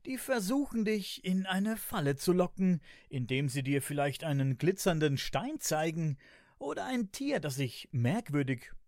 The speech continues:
oder gar lustig verhält. Wie schon angesprochen, verschwinden dort relativ viele Menschen spurlos.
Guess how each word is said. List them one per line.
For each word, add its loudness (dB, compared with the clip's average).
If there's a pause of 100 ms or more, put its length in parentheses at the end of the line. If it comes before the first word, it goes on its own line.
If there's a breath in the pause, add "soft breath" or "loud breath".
oder 0
gar 0
lustig -2
verhält. -4 (800)
Wie 0
schon 4
angesprochen, 0 (280 loud breath)
verschwinden 0
dort 2
relativ 0
viele -2
Menschen 2
spurlos. -2